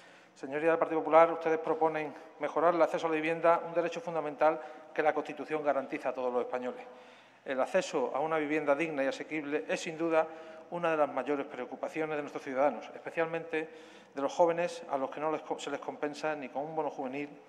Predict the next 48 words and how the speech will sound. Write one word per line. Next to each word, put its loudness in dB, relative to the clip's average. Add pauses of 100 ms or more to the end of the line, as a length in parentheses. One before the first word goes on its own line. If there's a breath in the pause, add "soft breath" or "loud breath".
(180)
que -14
evidentemente -12
se -14
debería -4
tomar -4
nota, -4 (380 loud breath)
¿eh? -8
y -6
a 4
las 2
familias -6
trabajadoras -4
y -4
a -4
familias -8
numerosas -14
en -14
ese -20
sentido. -18 (680 loud breath)
Sin -10
embargo, 6 (320 loud breath)
aunque 0
comprendamos, 4 (880 loud breath)
comprendemos, -2
igual 0
que -4
ustedes, -2 (360 loud breath)
el 2
problema 0
que -4
supone -2
el -2
acceso -2
a 2
un -2
hogar 4
para 0
los 2
españoles, -4 (440 loud breath)
algunas 6
de 8
las 6
medidas 2
planteadas 4
por -2
el -4
Partido -2
Popular, 0